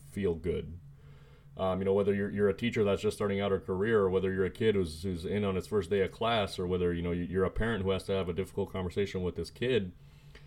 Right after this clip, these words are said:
if you approach it in a positive mindset, you know, w-, with a calm mindset and, and, you know, with a smile on your face, it'll work itself out. Um,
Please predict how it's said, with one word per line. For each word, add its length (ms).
if 140
you 140
approach 340
it 80
in 80
a 60
positive 400
mindset, 680
you 60
know, 120
w-, 200
with 160
a 60
calm 340
mindset 500
and, 140
and, 300
you 80
know, 60
with 160
a 40
smile 320
on 120
your 120
face, 460
it'll 300
work 240
itself 380
out. 320
Um, 420